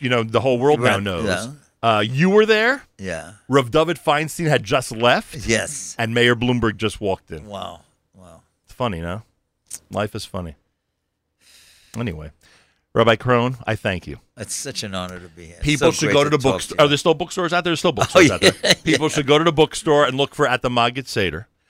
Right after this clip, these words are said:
Speaker 1: There's also a website. Are you familiar with websites, Rabbi Krohn?
Speaker 2: Yeah, sure.
Speaker 1: <laughs> You ever visit the New York Giants website, or you haven't had a chance yet? I mean, you,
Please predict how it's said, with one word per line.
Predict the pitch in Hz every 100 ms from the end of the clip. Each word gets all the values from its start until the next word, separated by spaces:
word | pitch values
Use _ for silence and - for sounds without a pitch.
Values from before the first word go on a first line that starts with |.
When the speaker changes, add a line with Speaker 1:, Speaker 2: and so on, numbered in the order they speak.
| _ _
Speaker 1:
There's | 135 185
also | 233 247 214
a |
website. | 156 151 120 - 71 - _ -
Are |
you | 151
familiar | 175 208 220
with | 220
websites, | 196 202 - 202
Rabbi | 247 190
Krohn? | 175 175 -
Speaker 2:
Yeah, | 175 180
sure. | - 156 -
Speaker 1:
<laughs> | 359 - 311 - 320 - 190 175
You | 208
ever | 208
visit | 196 190 185
the |
New | 208
York | 196 202
Giants | 214 180 190 170
website, | 185 185 190 185
or | 165
you | 156
haven't | 156 151
had | 151
a | -
chance | 147 131 -
yet? | 101 92
I | 160
mean, | 214 220
you, | 226 226